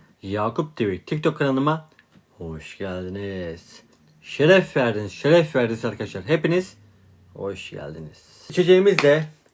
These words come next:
Capri'nin yapmış olduğu bol sulu meyve suyu, şeftali suyu. Açılmıyor bu ekmek.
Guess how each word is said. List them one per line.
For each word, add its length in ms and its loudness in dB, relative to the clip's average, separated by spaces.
Capri'nin 300 4
yapmış 360 0
olduğu 440 2
bol 260 10
sulu 540 2
meyve 340 4
suyu, 280 -4
şeftali 600 -2
suyu. 240 -16
Açılmıyor 460 4
bu 60 2
ekmek. 520 -4